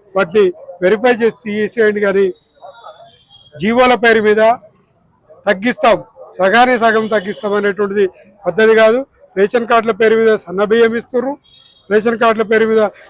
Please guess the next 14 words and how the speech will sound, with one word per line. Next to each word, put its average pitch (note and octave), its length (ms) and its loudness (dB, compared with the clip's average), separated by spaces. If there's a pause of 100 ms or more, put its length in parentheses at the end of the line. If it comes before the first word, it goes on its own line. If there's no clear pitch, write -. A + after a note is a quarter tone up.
(140)
గోధుమలు A3+ 380 0
ఇస్తుర్రు, B3 420 -4 (300)
ఇంకా G#3+ 160 -2
రకరకాల A#3 500 0
సంక్షేమ A#3 420 0
పథకాలన్నిటి A3+ 680 -2
కూడా A#3 220 -4 (400)
రేషన్ G#3+ 300 0
కార్డుని A3+ 320 0
వర్తింపజేస్తున్న G#3 880 -4 (340)
మీరు, A3+ 360 2 (360)
ఇవాళ G#3+ 440 2 (480)
భూస్వాములకు, A3+ 720 -2
పెట్టుబడిదారులకు A3+ 960 0